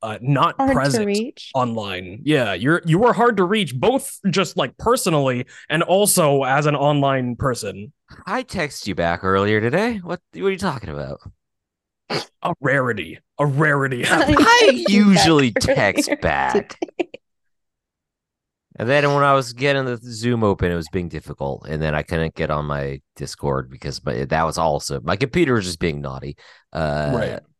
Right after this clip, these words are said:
Speaker 3: anyway.
Speaker 1: What a naughty little slut of a
Speaker 3: I'll,
Speaker 1: P C
Speaker 3: i-,
Speaker 1: that one.
Speaker 3: if someone messages me and you're one of Turtle's lovers, I, I will make a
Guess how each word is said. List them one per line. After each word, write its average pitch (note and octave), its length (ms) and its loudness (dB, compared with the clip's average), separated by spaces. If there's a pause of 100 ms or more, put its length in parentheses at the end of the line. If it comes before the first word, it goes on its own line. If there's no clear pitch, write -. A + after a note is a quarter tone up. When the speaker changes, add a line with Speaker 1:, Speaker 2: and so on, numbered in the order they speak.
(300)
Speaker 3:
anyway. A#2 360 4
Speaker 1:
What - 140 6
a D#3+ 100 6
naughty D#3+ 320 4
little D3+ 280 2
slut D3+ 420 -2 (100)
of C3+ 140 0
a B2+ 140 2
Speaker 3:
I'll, A#2+ 220 2
Speaker 1:
P B2 60 -4
C C#3 100 -4
Speaker 3:
i-, D3+ 220 0
Speaker 1:
that - 80 -10
one. C3 100 -6
Speaker 3:
if D#3 160 -4
someone F#3+ 760 0
messages A#2 460 -6
me A2+ 160 0
and G#2 60 0
you're A2 100 0
one A2 120 -2
of G2 60 -8
Turtle's F#2+ 320 -4
lovers, D#2 600 -2 (200)
I, E2+ 140 0
I F#2 300 2
will G2+ 320 0
make G#2+ 260 -6
a F2+ 100 -6